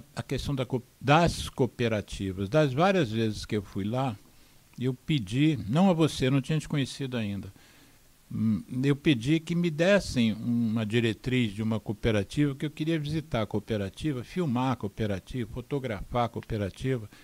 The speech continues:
porque do mesmo jeito que muita gente ainda não conhece, eu espero que venha a conhecer o Galpão das Artes Hélio Peregrino, tem muita gente que não viu uma cooperativa na vida.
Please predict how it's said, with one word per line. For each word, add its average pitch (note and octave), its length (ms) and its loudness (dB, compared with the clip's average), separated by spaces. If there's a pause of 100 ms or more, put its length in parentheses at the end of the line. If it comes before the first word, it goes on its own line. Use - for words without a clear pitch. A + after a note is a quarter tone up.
(360)
porque D#3 160 0
do D#3 100 -4
mesmo F#3+ 360 6
jeito C#3+ 260 2
que - 80 -4
muita F3+ 380 4
gente C3 360 0
ainda D3 360 2
não B2 120 4
conhece, A2 640 -2
eu A2+ 80 -2
espero A#2+ 340 0
que G#2+ 120 -6
venha A#2 200 2
a G2+ 40 -2
conhecer G#2+ 480 -2
o G#2 60 -4
Galpão G#2+ 460 2
das F#2+ 240 -2
Artes G2 380 -6
Hélio G2+ 220 0
Peregrino, G2 720 -2 (640)
tem G3 120 0
muita A#3 300 6
gente A3 220 6
que C4+ 80 2
não C4+ 160 8
viu G3 200 4
uma C#3+ 160 4
cooperativa A2 540 -6
na E3+ 140 -2
vida. A2 520 -2